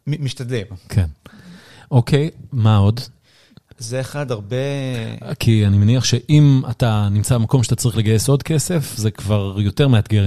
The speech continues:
Speaker 2: ממה שהיה פה לפני שנה וחצי.
Speaker 1: כן, אנחנו במזל את הסבב האחרון עשינו ממש לפני, אה, ממש לפני שהתחיל כל הבלגן, בתחילת, אה, אלפיים עשרים ושתיים.
Speaker 2: כן,
Speaker 1: אה,
Speaker 2: שכמה הוא היה?
Speaker 1: מאה חמישים מיליון דולר.
Speaker 2: וואו,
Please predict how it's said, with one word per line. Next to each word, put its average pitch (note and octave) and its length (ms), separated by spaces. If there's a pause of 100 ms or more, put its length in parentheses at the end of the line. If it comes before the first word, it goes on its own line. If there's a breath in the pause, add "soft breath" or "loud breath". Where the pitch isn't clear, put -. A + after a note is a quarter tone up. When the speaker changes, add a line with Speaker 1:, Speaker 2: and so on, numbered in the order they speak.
Speaker 2:
ממה F#2 120
שהיה F#2+ 220
פה - 120
לפני F#2 220
שנה F#2 260
וחצי. - 380 (640 soft breath)
Speaker 1:
כן, D#3+ 180
אנחנו D3 260
במזל C#3 420
את C#3 180
הסבב A#2+ 520
האחרון A#2+ 320
עשינו B2 380
ממש A#2 300
לפני, A#2+ 260
אה, A2+ 600
ממש A2 400
לפני B2+ 180
שהתחיל A#2+ 300
כל A#2 160
הבלגן, A2 480
בתחילת, G#2+ 420
אה, A#2 60 (400)
אלפיים G2 380
עשרים A2+ 220
ושתיים. A2+ 380 (360)
Speaker 2:
כן, G2+ 260 (180)
Speaker 1:
אה, A2+ 120
Speaker 2:
שכמה G#2 380
הוא G2 120
היה? F#2+ 160 (180)
Speaker 1:
מאה B2 240
חמישים A#2+ 300
מיליון A#2 220
דולר. C3 320 (140)
Speaker 2:
וואו, F#2+ 300